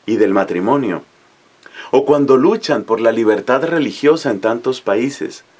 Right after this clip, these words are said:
o cuando tratan de sacudir de la indiferencia y de la tibieza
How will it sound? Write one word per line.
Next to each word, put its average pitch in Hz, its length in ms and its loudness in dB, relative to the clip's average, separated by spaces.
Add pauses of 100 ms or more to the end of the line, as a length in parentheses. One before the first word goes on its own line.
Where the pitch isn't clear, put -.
(560)
o 131 120 2
cuando 143 360 2
tratan 175 460 -2
de 151 120 0
sacudir 139 920 -2 (340)
de 120 140 2
la 135 140 2
indiferencia 131 880 2
y - 20 4
de 120 140 0
la 117 140 4
tibieza 123 640 -2